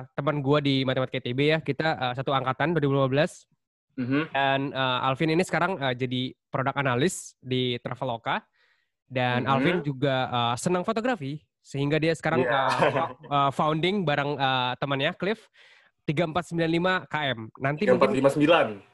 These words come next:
Speaker 1: Eh, iya, tiga empat lima sembilan K M. Itu kayak
Speaker 2: Tiga empat aja nyebutnya biar gampang.
Speaker 1: Iya, iya, tiga empat K M. Itu ntar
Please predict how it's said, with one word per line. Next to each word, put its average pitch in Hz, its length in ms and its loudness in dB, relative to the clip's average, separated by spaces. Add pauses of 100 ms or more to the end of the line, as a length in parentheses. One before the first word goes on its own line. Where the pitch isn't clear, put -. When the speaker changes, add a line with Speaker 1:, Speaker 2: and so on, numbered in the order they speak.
Speaker 1:
Eh, 190 160 0
iya, 160 160 0
tiga 160 560 -2
empat 165 320 -4
lima 160 240 0
sembilan 147 480 -2
K - 40 -4 (200)
M. - 80 -
Itu 190 160 -2
kayak 135 160 4
Speaker 2:
Tiga 131 80 4
empat 135 160 4
aja 156 160 10
nyebutnya 139 240 4
biar 127 160 4
gampang. 127 320 2
Speaker 1:
Iya, 131 80 -4
iya, 120 180 -4 (140)
tiga 131 240 -4
empat 123 160 -4
K - 40 -10 (120)
M. 120 40 -12 (120)
Itu 156 160 -2
ntar 202 240 -4